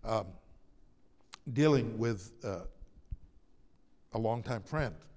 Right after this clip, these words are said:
who has just had a terrible time with, uh,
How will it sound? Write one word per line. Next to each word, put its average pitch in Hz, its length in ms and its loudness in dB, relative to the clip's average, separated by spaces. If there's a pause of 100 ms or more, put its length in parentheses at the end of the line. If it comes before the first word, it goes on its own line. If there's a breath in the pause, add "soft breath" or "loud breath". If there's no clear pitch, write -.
(1000 soft breath)
who 117 400 -2 (300)
has 131 680 0 (1400 loud breath)
just - 240 -4
had 147 180 4
a 117 60 -2
terrible 147 460 2
time - 340 -6 (1000 loud breath)
with, 113 380 -4 (200)
uh, 95 240 -10